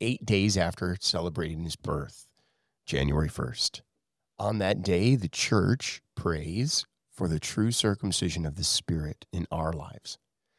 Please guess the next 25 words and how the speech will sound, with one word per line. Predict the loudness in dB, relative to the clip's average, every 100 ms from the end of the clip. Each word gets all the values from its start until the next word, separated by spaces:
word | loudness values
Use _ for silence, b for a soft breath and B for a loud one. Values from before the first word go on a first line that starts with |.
| _ _ _
so | 0 2
that | 4 2 -2
by | 0 2 4
the | 2
heart, | 2 2 2 0 -2
by, | 0 0
by | 0 0
the | 2 0
work | 4 4 4
of | 0 0
the | -2
Spirit, | -2 2 0 0
the | -4
hearts | -4 2 2 0
of | -4
the | -4
faithful | -6 -4 -4 -4 -6 -4
may | -4 -6
be | -8 -10
pured, | -8 -2 0 2 0 -4 -10 _ _ _ _ -10
or | -8 -8 -14 -12
pure | 0 6 6 6 4
from | 2 2
all | 2 2
sins | 0 -2 -4 -6 -8